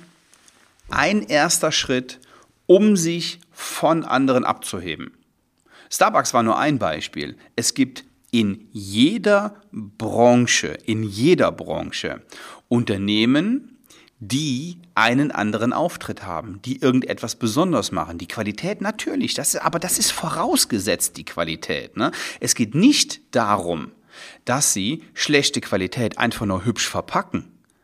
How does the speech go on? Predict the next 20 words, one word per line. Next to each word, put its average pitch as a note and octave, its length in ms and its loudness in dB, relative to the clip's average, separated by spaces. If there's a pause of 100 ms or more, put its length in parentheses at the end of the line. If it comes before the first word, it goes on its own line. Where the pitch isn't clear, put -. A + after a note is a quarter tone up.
(300)
Das A2 200 2
ist - 540 2
zu - 140 -2
kurz - 400 -2
gedacht, - 400 -6
das - 120 -4
funktioniert B2+ 800 0
nicht. - 360 -10 (440)
Es - 140 -8
geht - 180 -18
darum, E3 640 4 (380)
dass G2+ 260 0
Sie E2 220 -6 (1040)
Ihre G#3+ 600 4 (240)
hochwertige C#3 920 4
Zahnmedizin F#2+ 1000 0
und D#2+ 220 -10
Ihre F3+ 320 4
gute D#3 340 0
Qualität A2+ 760 -2